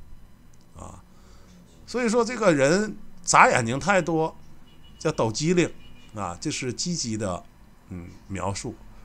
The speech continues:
还有消极的描述，你眨眼睛太多，你就喜欢说谎。所以你的孩子如果，呃，在安全的、健康的范围内，偏向于不怎么太喜欢眨眼睛，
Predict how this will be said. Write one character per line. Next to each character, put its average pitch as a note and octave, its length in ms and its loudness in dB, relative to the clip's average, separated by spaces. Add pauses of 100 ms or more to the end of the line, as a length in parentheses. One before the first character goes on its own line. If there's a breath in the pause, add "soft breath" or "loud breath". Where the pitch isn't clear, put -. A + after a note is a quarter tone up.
还 F#3+ 140 2
有 A3 80 4
消 A3+ 260 4
极 E3+ 160 0
的 D3 80 0
描 B2+ 220 -2
述， E3 160 -6
你 D3+ 140 -4
眨 G2 240 -4
眼 F#2 200 -8
睛 C3+ 120 -6
太 F3+ 180 0
多， E3 220 -2
你 C3+ 140 -6
就 D3 200 -6
喜 - 220 -8
欢 E2+ 140 -12
说 D3+ 300 -8
谎。 B2+ 220 -8 (500 loud breath)
所 C4 220 -6
以 - 20 -2
你 G3 120 0
的 F3+ 100 4
孩 B2+ 240 4
子 E3 100 0
如 C#3 160 -2
果， B2+ 300 -2 (400 soft breath)
呃， G2 280 -6 (380)
在 F#3+ 220 6
安 C4 220 4
全 C#3+ 300 2
的、 C3+ 200 2
健 A#3+ 300 2
康 E3+ 260 4
的 D3+ 80 2
范 C3 300 0
围 C#3 80 -6
内， C#3+ 280 -8
偏 B3 240 0
向 A#3+ 320 0
于 C#3 380 -2
不 A#3 80 -6
怎 F3 160 -2
么 B2+ 80 -4
太 D3 160 0
喜 C3+ 160 -6
欢 A2 160 -4
眨 A#2 180 -2
眼 G2+ 240 -4
睛， G#2 160 -8